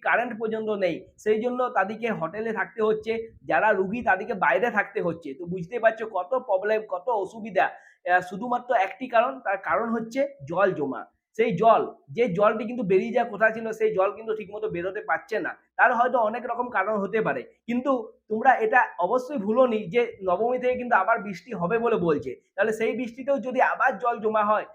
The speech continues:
আরও কিন্তু অনেক মানুষের প্রাণও যেতে পারে। তো সেই সমস্ত বিষয়টা গভর্নমেন্টের বা সরকারের অবশ্যই মন দিয়ে দেখা দরকার। আর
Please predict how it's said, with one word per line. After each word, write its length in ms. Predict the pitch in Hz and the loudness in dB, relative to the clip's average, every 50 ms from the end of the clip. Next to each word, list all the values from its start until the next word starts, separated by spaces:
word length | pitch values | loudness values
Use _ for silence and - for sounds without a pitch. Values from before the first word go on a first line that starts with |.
| - _ - | -14 _ -4
আরও 180 | 156 185 233 226 | -2 -2 -2 -2
কিন্তু 200 | 240 247 240 240 | -4 -2 -2 0
অনেক 180 | 208 208 220 208 | 0 0 -2 -4
মানুষের 320 | 202 196 208 214 - 220 | -4 -4 -4 -6 -8 -8
প্রাণও 380 | 220 - 175 156 180 214 226 175 | -6 -2 -2 -2 -2 -2 -2 -2
যেতে 160 | 180 170 170 156 | -2 -2 -4 -4
পারে। 200 | 139 131 120 117 - _ _ - | -6 -6 -8 -8 -12 _ _ -10
তো 60 | 202 | -6
সেই 200 | 185 226 226 247 - | -2 -2 -2 0 0
সমস্ত 300 | 226 208 226 226 226 240 | 0 -2 -2 -2 -4 -6
বিষয়টা 440 | 214 190 190 - 226 233 226 220 196 156 139 | -8 -8 -8 -8 -6 -4 0 2 2 0 0
গভর্নমেন্টের 720 | 151 156 160 175 214 226 220 233 226 226 220 208 170 143 - - _ - | -2 -6 -4 -2 -2 -2 -2 -4 -6 -4 -2 -2 -2 -2 -4 -8 _ -2
বা 100 | 185 185 | -2 -2
সরকারের 500 | 180 - 185 185 185 214 214 226 214 185 - | -2 -2 -4 -4 -2 0 0 2 2 0 -2
অবশ্যই 500 | - 165 190 220 214 - 262 240 165 107 - - _ - | -4 -4 -4 -6 -4 -2 0 0 0 -2 -4 -10 _ -6
মন 160 | 170 175 190 214 226 | -2 0 0 0 0
দিয়ে 140 | 226 233 220 | -2 -2 -2
দেখা 240 | - 196 196 196 190 | -2 0 0 0 0
দরকার। 360 | 180 175 170 175 160 127 113 - - _ _ _ - | 0 -2 -2 0 0 -2 -2 -4 -10 _ _ _ -2
আর 140 | 151 165 175 | 0 0 0